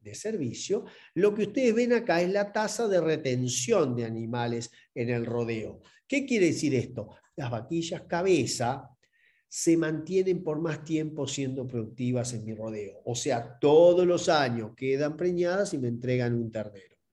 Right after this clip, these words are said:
¿Ok? Hay mucha menos pérdida o merma de vaquillas a lo largo del año o de los años cuando, ¿sí?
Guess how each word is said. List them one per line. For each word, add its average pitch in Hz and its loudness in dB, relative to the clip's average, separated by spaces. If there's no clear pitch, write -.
¿Ok? 113 -8
Hay 131 0
mucha 147 0
menos 165 0
pérdida 135 4
o 117 0
merma 147 0
de 117 -4
vaquillas 123 -2
a 110 -2
lo 110 -4
largo 151 0
del 226 4
año 156 0
o 117 -4
de 139 2
los 190 4
años 139 -2
cuando, 139 4
¿sí? 190 -2